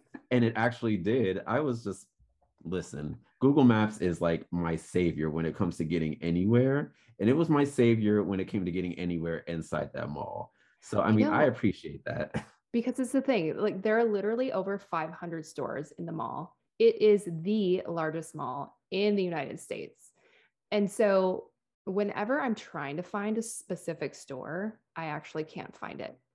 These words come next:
Speaker 2: If I'm just, you know, browsing, walking, it's like, "Oh, there's the store I've always been looking for." So hence, enter the Google Maps, because literally, I think we, we walked, like, six miles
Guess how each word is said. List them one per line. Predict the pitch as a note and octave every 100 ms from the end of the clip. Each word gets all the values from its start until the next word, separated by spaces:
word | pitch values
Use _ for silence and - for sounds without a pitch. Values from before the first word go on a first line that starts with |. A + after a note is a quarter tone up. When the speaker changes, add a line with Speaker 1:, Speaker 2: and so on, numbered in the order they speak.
| _ _ _
Speaker 2:
If | F#3+ F#3+
I'm | G#3+
just, | B3 D4+ B3 D#3+ -
you | G#3
know, | D3+ -
browsing, | E3+ D#3+ F3 F3 F3+ F3 E3+ E3+ D3
walking, | D#3+ D#3 - F#3 F3+
it's | F3+
like, | G#3+ G#3
"Oh, | F4 G4+
there's | G3 E3+ F3
the | -
store | - F4 G4
I've | C#4+ F#3+
always | D#3+ D#3 -
been | D#3+
looking | D3+ D3 D3 D3
for." | - G#2+ D3 - _ _ _
So | _ G3+ G3 F#3
hence, | - D4+ C#4+ C#4 C#4 - - -
enter | C#4+ D4+ A3+ G#3+ G#3+ F#3+
the | G3+
Google | G#3 C4+ C4
Maps, | F3 D#3+ - -
because | F#3 F#3+ G#3 F#3+ F3+ -
literally, | F3+ B3 - - G#3 E3+ -
I |
think | G#3 D#4
we, | G4+ D#4 - - _
we | A#3
walked, | A#3 E3+ E3 C4 -
like, | D4+ - - -
six | - F#3+ - -
miles | E3+ D3+ D3 C3 D#3 -